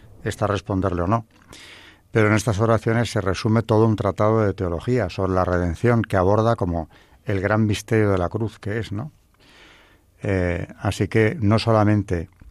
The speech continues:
nos está hablando el cardenal teólogo del, de la Eucaristía, sino de otros muchos misterios de la fe, eh, muy apropiados a la hora de asistir a misa, porque de hecho lo que nos ha traído María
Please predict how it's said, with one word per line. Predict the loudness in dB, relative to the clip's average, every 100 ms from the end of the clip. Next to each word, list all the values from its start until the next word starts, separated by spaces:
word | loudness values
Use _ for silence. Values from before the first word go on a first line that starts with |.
| -20 -20 -20 -10
nos | -8 -6
está | -6 0
hablando | 2 2 2 0 -2 -4 -10 _ _ -20 _ _ _
el | -10 -6 -6 -8 -12 -14 -18 -18
cardenal | -6 -4 -2 -2 -2
teólogo | -2 0 0 0 -2 -6 _ _ _ _ _ _ -10
del, | -6 -2 0 -2 -8 -14 -18
de | -16 -12 -8
la | -8
Eucaristía, | -4 -6 -6 -4 -2 -2 -6 _ _ _ _ _
sino | -10 -2 0 2
de | 2
otros | 2 0 0
muchos | -2 -2 -2
misterios | -2 -4 -4 -4
de | -6
la | -10
fe, | -12 -18 -20 _ _ _ _ _ _ _ _ -16
eh, | -12 -10 -10 -8
muy | 0 4 4
apropiados | 4 4 4 4 4 2
a | 0
la | 2
hora | 2 2
de | 0
asistir | -2 -8 -4 -2
a | 0
misa, | -2 -4 -12 -18 _
porque | -16 -10 -8
de | -8
hecho | -6 -4
lo | -4
que | -4
nos | -4
ha | -4
traído | -2 -2 0
María | 0 0 -2 -4